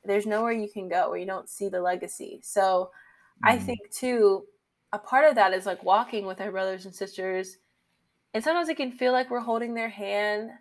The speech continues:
Speaker 1: Sometimes it can feel like, you know, we're getting dragged through the mud again to revisit
Speaker 2: Yeah.
Speaker 1: things, but we're not gonna heal if no one's willing to take that step in the mud.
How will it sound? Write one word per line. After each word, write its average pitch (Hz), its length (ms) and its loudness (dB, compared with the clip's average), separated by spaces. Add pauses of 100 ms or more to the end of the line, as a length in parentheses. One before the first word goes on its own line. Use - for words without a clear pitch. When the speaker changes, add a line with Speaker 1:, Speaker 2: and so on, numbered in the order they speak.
(400)
Speaker 1:
Sometimes 233 300 -4
it 233 100 -4
can 208 120 -6
feel 196 480 2
like, 180 360 0 (580)
you 190 140 -10
know, 185 300 -2 (1040)
we're 202 260 4
getting 220 260 -2
dragged 202 320 4
through 202 100 -4
the 196 80 -4
mud 185 320 -2
again 190 560 -8 (680)
to 208 120 -4
revisit 196 500 -2
Speaker 2:
Yeah. 220 100 2
Speaker 1:
things, 254 260 -4
but - 360 4
we're 214 180 -6
not 220 340 0
gonna 202 240 -6 (260)
heal 240 720 -2
if 208 160 -8
no 220 200 0
one's 226 200 0
willing 208 300 -2
to 175 80 -6
take 196 240 -6
that 180 200 -2
step 180 240 -4
in - 60 -16
the - 80 -12
mud. - 320 -8